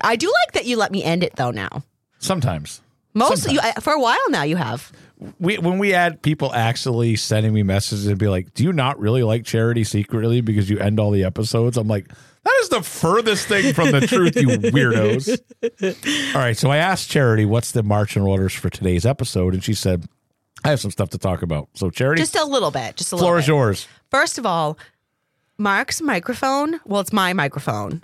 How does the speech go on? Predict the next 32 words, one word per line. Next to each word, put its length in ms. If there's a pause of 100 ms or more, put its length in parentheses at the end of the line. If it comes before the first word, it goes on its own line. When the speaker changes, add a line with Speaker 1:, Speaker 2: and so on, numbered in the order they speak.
(120)
Speaker 1:
but 200 (260)
it's 180
Mark's 420
microphone 400
that 240
I 140
use, 560 (440)
um, 280 (260)
touched 320
my 160
boob 240
before 240
we 120
started 460
recording. 560 (540)
Aggressively. 680
Speaker 2:
And 120
what 80
did 120
I 120
say? 320 (260)
Speaker 1:
"I 140
programmed 580
it 80
correctly." 680 (180)
Speaker 2:
Yes, 320
I 80
trained 300
it 80
well. 400
<laughs> 40 (960)
Speaker 1:
So 300